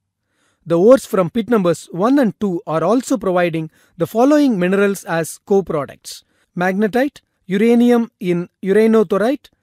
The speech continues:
cobalt in linite, and zirconium hafnium in badylite, and trace amounts of nickel, gold, silver, and P G M.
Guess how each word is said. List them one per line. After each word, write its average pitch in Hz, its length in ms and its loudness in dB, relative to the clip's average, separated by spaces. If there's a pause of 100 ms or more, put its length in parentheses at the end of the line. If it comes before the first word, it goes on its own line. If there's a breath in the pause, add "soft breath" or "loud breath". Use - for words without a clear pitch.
(280)
cobalt 226 540 2
in 185 260 -4
linite, 202 580 -4 (380)
and 185 220 -4
zirconium 214 880 2
hafnium 202 640 -2
in 175 300 -6 (340)
badylite, 220 580 0 (300)
and 180 260 -4
trace 254 260 2
amounts 208 280 0
of 185 180 -6
nickel, 202 440 -2
gold, 185 480 0
silver, 185 600 -2
and 156 300 -8 (280)
P 190 120 -4
G 160 220 -6
M. 101 180 -16